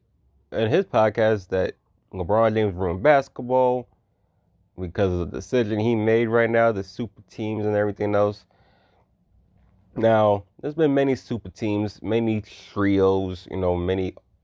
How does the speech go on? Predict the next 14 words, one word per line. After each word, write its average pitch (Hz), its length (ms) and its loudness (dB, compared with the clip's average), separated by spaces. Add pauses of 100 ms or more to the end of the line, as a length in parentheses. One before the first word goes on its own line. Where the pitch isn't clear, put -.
(460)
three 98 360 -4 (280)
big 101 220 -2
all-stars. 95 640 0
Rockets, 147 640 0 (400)
if - 60 -20
I'm 107 80 -8
not 113 140 0
mistaken, 101 380 -2
had 90 260 -2
Barkley, 104 380 2
Olajuwon, 95 640 2
and 87 140 -6
Pippen. 92 380 -6 (540)
Now, 107 300 2